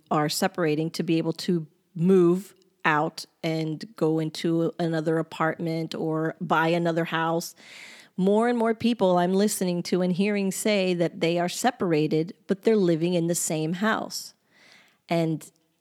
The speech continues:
that has to be extremely difficult. When I had to deal with my own separation, I was able to, thank God, go and move in with my mother, which made things, um, easier for me, for sure.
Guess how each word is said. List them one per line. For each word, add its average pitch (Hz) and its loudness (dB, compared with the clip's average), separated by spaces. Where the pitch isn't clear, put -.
that 208 0
has 196 0
to 175 -4
be 165 0
extremely 165 -4
difficult. - -6
When 160 -2
I 180 0
had 185 -2
to 180 0
deal 180 2
with 170 0
my 160 0
own 175 0
separation, 190 -2
I 160 -2
was 160 -2
able 160 -2
to, 175 -2
thank 180 -4
God, 160 0
go 160 0
and 175 0
move 175 2
in 165 2
with 160 -2
my 180 2
mother, 240 0
which 175 -2
made 165 0
things, 170 -4
um, 208 4
easier 269 6
for 185 2
me, 175 0
for 196 0
sure. 180 0